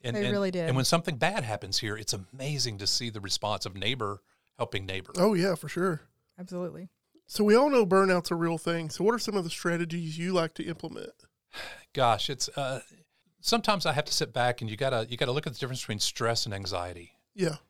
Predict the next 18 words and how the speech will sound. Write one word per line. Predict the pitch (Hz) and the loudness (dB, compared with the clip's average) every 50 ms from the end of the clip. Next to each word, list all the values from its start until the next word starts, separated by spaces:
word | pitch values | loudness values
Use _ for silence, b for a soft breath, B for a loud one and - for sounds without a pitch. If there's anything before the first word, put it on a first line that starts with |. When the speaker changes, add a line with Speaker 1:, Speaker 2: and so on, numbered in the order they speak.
| _ _ - | _ _ -8
Speaker 1:
And, | 113 110 | -6 -6
Speaker 2:
Yeah. | 110 110 | -4 -4
Speaker 1:
and | 107 101 - | -4 -2 0
sometimes | - - 139 131 - 139 131 127 120 113 - | 0 0 0 0 0 2 2 2 2 0 0
there's | - 123 117 113 | 0 0 0 -2
a | 110 | 0
gray | - 127 120 117 | 2 2 4 4
line, | 110 110 110 107 107 | 4 4 2 2 2
sometimes | 101 - 123 117 110 - 113 110 107 101 | 0 0 0 -2 -2 -2 -4 -4 -2 -4
there's | 110 98 107 | -4 -4 -4
a, | 98 92 - | -6 -8 -6
there's | - 113 107 101 | -6 -6 -6 -6
a | 101 | -6
broader | 90 101 101 95 101 95 95 | -4 -2 0 2 2 0 0
line | 92 95 95 95 92 92 | -4 -4 -6 -6 -8 -10
between | 92 - - - - 110 104 98 | -12 -14 -14 -10 -10 -8 -8 -8
'em. | 95 92 | -6 -8
But | 101 98 | -8 -8